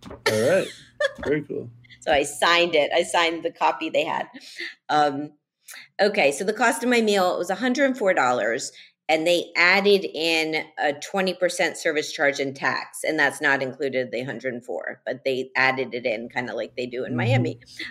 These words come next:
Speaker 2: Um, so, uh, would I go back? Yes, their website is hasalan vegas dot com and Instagram at hasalan underscore Vegas. Um, th-, there you go. Have you ever been to a
Speaker 1: I have
Speaker 2: Hasalan?
Speaker 1: not. Nope. Mm-mm.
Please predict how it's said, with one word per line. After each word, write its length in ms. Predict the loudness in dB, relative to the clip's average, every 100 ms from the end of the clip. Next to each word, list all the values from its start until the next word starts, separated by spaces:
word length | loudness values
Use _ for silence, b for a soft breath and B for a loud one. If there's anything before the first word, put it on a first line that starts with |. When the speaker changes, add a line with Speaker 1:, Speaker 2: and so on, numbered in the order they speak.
| -8
Speaker 2:
Um, 460 | -4 -2 -2 -4 -10 _ B B B
so, 640 | -14 -2 4 4 4 4 2
uh, 320 | 2 2 2
would 140 | 2 2
I 80 | 4
go 80 |
back? 320 | 4 2 2 2
Yes, 280 | 0 0 -4
their 120 | -2
website 340 | -2 0 -4
is 120 | -4 -4
hasalan 680 | -6 -6 -6 -2 -2 -2
vegas 360 | -4 -4 -6 -6
dot 140 | -8 -8
com 240 | -8 -8 -8
and 120 | -12
Instagram 500 | -12 -14 -12 -10 -10
at 80 | -14 -14 -12
hasalan 600 | -12 -12 -12 -8 -10 -10
underscore 400 | -12 -10 -2 0
Vegas. 460 | 0 -6 -8 -12 -16 _ b b b _
Um, 380 | -8 -8 -8 -12 _
th-, 240 | -2 -2 0
there 140 | 4
you 120 | 4
go. 160 | 6 4
Have 180 | 4 4
you 100 | 4
ever 200 | 4 4
been 320 | 4 4 2
to 480 | 0 2 2 0 -2 -4
a 40 |
Speaker 1:
I 40 | 2
have 300 | 4 4 4
Speaker 2:
Hasalan? 180 | 2
Speaker 1:
not. 240 | 2 -2 -4
Nope. 240 | -4 -6 _ -16
Mm-mm. 340 | -14 -10 -10